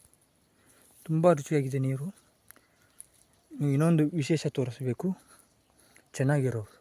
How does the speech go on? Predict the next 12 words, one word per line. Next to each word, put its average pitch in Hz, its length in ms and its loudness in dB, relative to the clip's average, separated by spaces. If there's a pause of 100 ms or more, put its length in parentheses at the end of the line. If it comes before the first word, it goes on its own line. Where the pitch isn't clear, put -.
(2500)
ಇಲ್ಲಿ 123 180 -2
ನೋಡಿ 90 180 -10 (1000)
ಗುಬ್ಬಿಗೂಡು, 127 520 -2 (480)
ಎಷ್ಟು 127 160 -6
ಗುಬ್ಬಿಗೂಡು 123 360 -4 (200)
ಇದೆ 110 240 -4
ನೋಡಿ. 110 160 -10 (760)
ಅಲ್ಲೊಂದು 120 320 -6
ಕಾಣ್ತಾ 123 220 -2
ಇದೆ 120 100 -2
ನೋಡಿ, 127 180 -6
ಆ - 20 -20